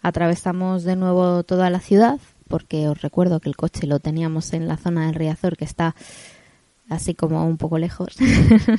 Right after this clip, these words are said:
Y, mm, acabamos volviendo hasta el coche, eh, atravesando lo que os decía, un poco la ciudad y, eh, terminando en el paseo marítimo de, de la playa de Riazor.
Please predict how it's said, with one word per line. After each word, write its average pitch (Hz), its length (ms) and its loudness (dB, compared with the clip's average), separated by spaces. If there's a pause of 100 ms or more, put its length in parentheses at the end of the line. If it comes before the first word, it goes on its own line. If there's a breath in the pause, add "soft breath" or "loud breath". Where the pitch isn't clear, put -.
(960 loud breath)
Y, 202 300 0
mm, 175 320 -4
acabamos 202 460 -2
volviendo 214 400 0
hasta 175 800 -4
el 175 120 -4
coche, 233 460 -8 (140)
eh, 170 480 -6 (1040)
atravesando 202 560 -4
lo 220 80 -6
que 208 120 -10
os 202 60 -10
decía, 214 300 -10
un 180 80 -12
poco 196 240 -10
la 220 100 -6
ciudad 220 380 -2 (500 loud breath)
y, 202 380 -6
eh, 165 420 -6
terminando 165 540 -8
en 180 100 -8
el 170 520 -4
paseo 165 400 -4
marítimo 170 500 -4
de, 151 340 -2
de 170 140 0
la 151 100 4
playa 151 300 0
de 151 80 0
Riazor. 131 560 -6